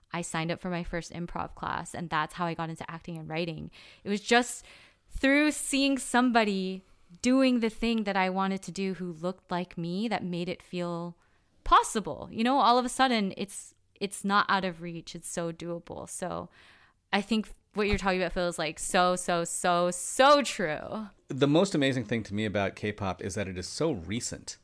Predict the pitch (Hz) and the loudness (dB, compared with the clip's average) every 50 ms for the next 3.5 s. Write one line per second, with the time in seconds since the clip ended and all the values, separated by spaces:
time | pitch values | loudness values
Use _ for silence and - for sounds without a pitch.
0 | _ _ _ - - 98 104 - - 107 104 98 - - 143 151 160 143 127 - | _ _ _ -4 -2 0 0 0 -2 -4 -4 -4 -2 0 0 2 2 2 0 -2
1 | - 110 101 92 110 101 98 95 85 80 82 98 107 - - 139 135 147 151 - | -2 -4 -4 -2 -2 -2 -2 -2 -2 -2 -4 -4 -4 -4 -2 -2 0 0 0 0
2 | 113 98 95 92 - - - - - - - 196 220 185 262 294 277 226 127 101 | 0 -2 -2 -4 -8 -12 -20 -20 -10 -2 0 2 4 4 4 4 4 2 2 4
3 | 113 160 269 311 185 - - - - - | 6 8 8 8 6 4 0 -6 -8 -12